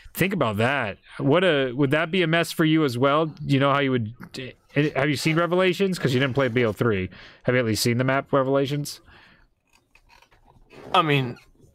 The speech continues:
Speaker 2: Revelations is, uh, trying to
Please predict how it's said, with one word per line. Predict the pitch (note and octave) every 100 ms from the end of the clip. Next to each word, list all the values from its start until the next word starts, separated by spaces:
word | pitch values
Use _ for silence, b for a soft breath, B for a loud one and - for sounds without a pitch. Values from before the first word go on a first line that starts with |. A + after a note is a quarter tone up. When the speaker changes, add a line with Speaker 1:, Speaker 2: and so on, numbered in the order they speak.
| _ _ _ _
Speaker 2:
Revelations | D3+ D3 C3+ C3+ C3+ C3+ A#2+ A2+
is, | G#2+ G2+ - -
uh, | A2+ G2+ G2 G2+ G2 F#2+ - _ _ - _ _ _ _ _ _ _ _ _
trying | - B2
to | G#2 G2 G2